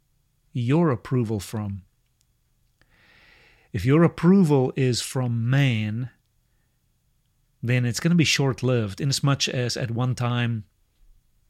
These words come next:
the throngs approved of Jesus. The one minute and the next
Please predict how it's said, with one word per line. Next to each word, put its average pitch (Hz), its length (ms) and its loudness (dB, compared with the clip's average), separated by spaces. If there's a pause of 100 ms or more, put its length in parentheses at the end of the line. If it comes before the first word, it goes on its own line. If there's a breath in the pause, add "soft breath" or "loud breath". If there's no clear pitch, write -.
(140)
the 117 140 -2
throngs 131 1000 0
approved 131 580 0
of 95 120 -4
Jesus. 110 720 -2 (840)
The 123 80 0
one 131 260 2
minute 139 360 0
and 120 120 -4
the 123 60 -2
next 135 560 -2